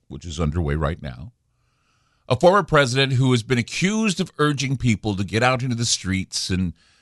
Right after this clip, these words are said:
and demand legitimate elections and, you know, what, whatever. And then today I'm watching A O C, Alexandria Ocasio-Cortez.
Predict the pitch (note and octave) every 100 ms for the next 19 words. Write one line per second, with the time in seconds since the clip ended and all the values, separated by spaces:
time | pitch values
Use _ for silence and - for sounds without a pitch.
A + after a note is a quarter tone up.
0 | _ _ F2 F2 D#2 - G#2 F#2+ A2+ C#3
1 | D3 C#3+ C3 - _ _ _ _ _ _
2 | - G#2+ A2 G2 C#3+ C#3 C3+ B2+ G#2+ G#2
3 | - A2 G#2 G2+ F#2 F#2 F2+ D2+ E2+ G#2+
4 | D#2 G2+ A2 - A2 A2 D#2 D2 D2+ _
5 | _ _ - _ _ _ - D3 F#3 A3+
6 | F#3 C#3+ D3 D#3 D3 C#3 C3 C3 B2+ C3
7 | B2 A#2+ G#2+ - _ _ _ _ _ _
8 | _ _ _ _ _ _ _ _ C#3 B2+
9 | B2 A2+ A#2 D2+ D#2+ G2+ _ _ _ _
10 | _ _ _ _ _ _ _ _ _ _
11 | _ - B2 A2 G2+ A#2+ B2+ B2 A#2 -
12 | A#2 G2+ G#2 F#2 G#2+ F2+ G2 D2 - -